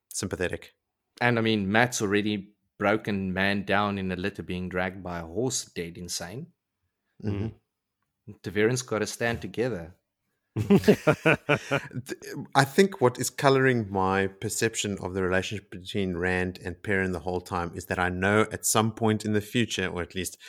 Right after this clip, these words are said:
Speaker 1: I think I know, because again, this is based on terrible memories, but, um, there is a point where Rand and Perrin have a conversation and Rand has to manipulate Perrin into doing something,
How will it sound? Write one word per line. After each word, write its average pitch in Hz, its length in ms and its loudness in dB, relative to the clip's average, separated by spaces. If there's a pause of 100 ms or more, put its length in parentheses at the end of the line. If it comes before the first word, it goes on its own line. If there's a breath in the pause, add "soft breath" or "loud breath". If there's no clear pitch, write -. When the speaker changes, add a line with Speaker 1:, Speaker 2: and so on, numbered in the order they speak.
(140 loud breath)
Speaker 1:
I 92 80 -12
think 104 280 -2
I 82 80 0
know, 80 220 -2
because 87 260 -8
again, 85 380 -4
this 82 120 -12
is 85 100 -12
based 85 340 -4
on 82 160 -12 (420)
terrible 87 300 0
memories, 85 440 -6 (520 loud breath)
but, 95 160 4
um, 90 320 2
there 104 200 0
is 107 160 2
a 117 80 4
point 101 460 -2
where 92 120 0
Rand 90 640 0
and 87 220 -4 (180)
Perrin 92 340 2
have 85 200 -4
a 87 80 0
conversation 87 840 -6
and 85 220 -8 (320 loud breath)
Rand 90 360 2
has 95 220 -4
to - 120 -6
manipulate 87 840 -2
Perrin 85 420 -2
into 92 240 -10
doing 87 400 -4
something, 90 480 -10